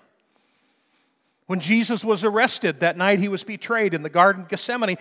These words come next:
Jesus pled with his adversaries to allow his followers to go free so that the whole weight of the enemy's attack would fall on him and him alone.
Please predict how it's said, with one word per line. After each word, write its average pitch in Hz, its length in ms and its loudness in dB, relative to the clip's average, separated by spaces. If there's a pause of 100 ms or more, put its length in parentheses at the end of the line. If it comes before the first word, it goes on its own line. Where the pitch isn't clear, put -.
(200)
Jesus 202 400 -2
pled 220 240 2
with 208 100 2
his 226 160 2
adversaries 202 800 2
to 190 140 -4
allow 190 500 6
his 226 160 -2
followers 254 540 -2
to 240 80 -8
go 240 200 -4
free 277 360 -2
so 240 220 -2
that 220 180 0
the 185 80 -6
whole 247 280 0
weight 247 320 2 (220)
of 196 100 2
the 196 140 2
enemy's 240 300 -2
attack 226 340 0
would 180 180 -8 (140)
fall 226 380 -4
on 214 160 0
him 190 400 -6
and 135 100 -6
him 180 180 -6
alone. 139 400 -6